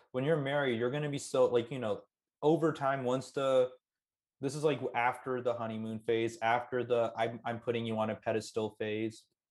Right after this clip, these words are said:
whoever is more likely to put the other person on a pedestal, after the,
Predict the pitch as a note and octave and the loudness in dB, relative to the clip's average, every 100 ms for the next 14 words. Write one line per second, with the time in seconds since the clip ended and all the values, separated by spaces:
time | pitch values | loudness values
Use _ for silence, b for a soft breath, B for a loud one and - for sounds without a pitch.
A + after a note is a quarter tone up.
0 | - - - A#2 G#2+ G#2+ A2 G2+ - A#2 | -20 -16 -4 0 0 0 -2 -4 -8 -8
1 | A2 - - - A#2 A2+ G#2 G#2 A2+ G#2 | -8 -12 -20 -10 -4 -2 -2 -2 -4 -4
2 | A#2 F#2+ G#2+ G2+ F#2 A2+ G#2 G#2+ G2+ G2 | -6 -4 -2 -4 -6 -8 -6 -8 -8 -6
3 | - G#2 - A#2+ A#2 A#2+ _ b b b | -6 -8 -4 -2 -2 -4 _ b b b
4 | b B2 B2 - B2+ A#2+ A#2 A2 A2 A2 | b 0 2 0 -2 0 2 2 0 -2